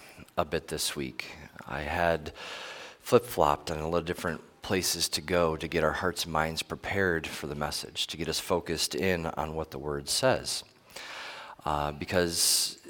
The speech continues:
in our verses that we're gonna go over this morning, there's a lot of strong statements that we can focus on. There's a lot of strong things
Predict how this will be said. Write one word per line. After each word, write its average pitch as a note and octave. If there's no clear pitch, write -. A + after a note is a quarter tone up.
in A2
our G2+
verses G2+
that G2+
we're F#2+
gonna F#2
go F#2
over D3
this E2
morning, F2
there's F2+
a F2
lot G2+
of G2
strong F#2+
statements -
that D#2
we E2
can D#2+
focus -
on. C#2+
There's D#2
a D#2
lot F2+
of F2
strong F2+
things G2+